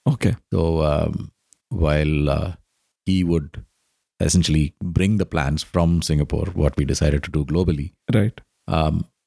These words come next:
Speaker 2: together we would then execute it here.
Speaker 1: Okay. And
Speaker 2: Right.
Speaker 1: at this stage, uh, sort of the last question I have is, who were you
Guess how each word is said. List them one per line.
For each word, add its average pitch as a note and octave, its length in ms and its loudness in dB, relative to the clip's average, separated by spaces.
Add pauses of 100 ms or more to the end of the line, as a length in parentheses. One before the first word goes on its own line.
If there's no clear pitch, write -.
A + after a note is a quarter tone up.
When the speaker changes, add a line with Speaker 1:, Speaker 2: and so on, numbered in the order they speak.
Speaker 2:
together E2+ 360 2
we D2+ 140 2
would D#2 220 -2
then D2+ 160 4
execute C#2 440 0
it C2+ 200 0
here. D2 200 2 (420)
Speaker 1:
Okay. - 220 2
And B2+ 220 2
Speaker 2:
Right. - 140 0
Speaker 1:
at C3 200 -4
this D#3+ 140 -4
stage, C3+ 500 -2 (100)
uh, A2+ 240 0 (120)
sort - 160 -2
of A#2 160 -4
the A#2 100 0
last G#2+ 340 0
question C#3 340 0
I B2 80 2
have A2+ 220 4
is, A2+ 100 2 (340)
who C3+ 160 4
were A2+ 180 0
you G#2+ 220 0